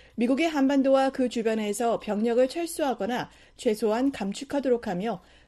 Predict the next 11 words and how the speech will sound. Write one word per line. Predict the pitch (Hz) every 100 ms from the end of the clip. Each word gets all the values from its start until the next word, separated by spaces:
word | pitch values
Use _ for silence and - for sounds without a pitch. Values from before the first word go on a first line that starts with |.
| -
동아시아 | 262 277 285 269
지역에서 | 262 247 233 233 262
미국의 | 202 214 220 254
전술, | 254 202 208 220 214 -
전략 | - 202 202 294
무기를 | 269 269 254 226
제거하고 | 226 208 214 170 208 185 - - _ -
북한이 | 214 220 220 254
핵 | 302
능력을 | 262 208 247 269 247
이용해 | 220 190 208 247